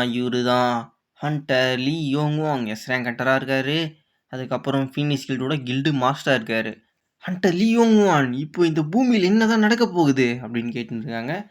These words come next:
"ஹம், அசோசியேஷன்ல இருந்து வந்துட்டீங்களா? ஓ, செக்ஷன் சீஃப் ஜின், அதுக்கப்புறம் ரூக்கி ஹான்ஹரி,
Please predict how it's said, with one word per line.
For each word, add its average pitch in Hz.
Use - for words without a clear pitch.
"ஹம், 147
அசோசியேஷன்ல 175
இருந்து 127
வந்துட்டீங்களா? 123
ஓ, 170
செக்ஷன் 175
சீஃப் 165
ஜின், 131
அதுக்கப்புறம் 135
ரூக்கி 143
ஹான்ஹரி, 143